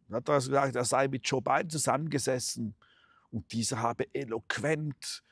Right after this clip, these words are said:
über künstliche Intelligenz geredet und sie sind alle Detailtiefen, äh, der, äh, in, in der Politik mit ihm eingetaucht und der Typ sei in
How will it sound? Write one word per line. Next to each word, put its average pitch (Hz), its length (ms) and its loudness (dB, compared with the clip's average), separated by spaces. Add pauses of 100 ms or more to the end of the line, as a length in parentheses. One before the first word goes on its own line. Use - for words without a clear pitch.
(140)
über 120 200 0
künstliche - 500 0
Intelligenz 139 680 0
geredet 120 500 0
und 131 160 -2
sie 107 120 -6
sind - 140 -6
alle 139 280 4
Detailtiefen, 131 1080 -2 (340)
äh, 120 160 4
der, 127 180 4
äh, 110 560 0 (140)
in, 117 340 -6
in 120 180 -8
der 113 80 -8
Politik - 520 -2
mit 135 100 -8
ihm 160 180 -4
eingetaucht 123 840 -2
und 120 160 -8
der 107 160 -8
Typ - 260 -2
sei 95 240 -2
in 120 100 -10